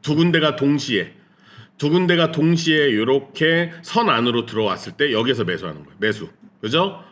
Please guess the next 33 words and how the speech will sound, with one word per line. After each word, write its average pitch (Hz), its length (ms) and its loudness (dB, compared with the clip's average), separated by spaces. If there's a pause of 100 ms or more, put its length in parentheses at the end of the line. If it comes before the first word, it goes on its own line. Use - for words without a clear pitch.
(120)
오 113 160 -4
프로, 185 560 0
칠 175 140 -6
프로, 185 500 0
십 165 160 -10
프로 175 180 0
매도하고 120 560 0
나머지 113 360 0
물량 110 300 -2
홀딩. 151 640 0 (340)
여기 139 180 2
혼자 202 300 4
물 180 120 2
찼어요. 165 720 2 (320)
혼자 208 520 4
들어갔죠? 165 760 0
혼자 226 300 2
있는 196 260 2
데에서 165 240 2
매수하는 143 380 0
거 139 80 0
아니라 110 240 0
그랬어요. 113 600 0 (400)
두 147 140 -2
군데가 160 400 2
동시에 123 540 -2 (180)
요렇게 107 400 -4 (120)
선 202 260 0
안으로 117 340 0
들어왔을 87 460 -6
때 156 220 -2
여기서 92 280 -6
매수. 80 280 -12